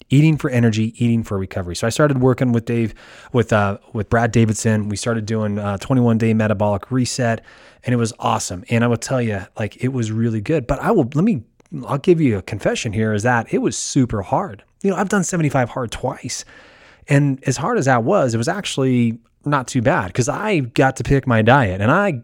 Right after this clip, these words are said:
got to pick what I wasn't gonna eat, and I got to pick what I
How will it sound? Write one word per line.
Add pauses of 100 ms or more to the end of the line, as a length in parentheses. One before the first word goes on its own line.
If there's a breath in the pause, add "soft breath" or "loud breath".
(100)
got
to
pick
what
I
wasn't
gonna
eat, (420 loud breath)
and
I
got
to
pick
what
I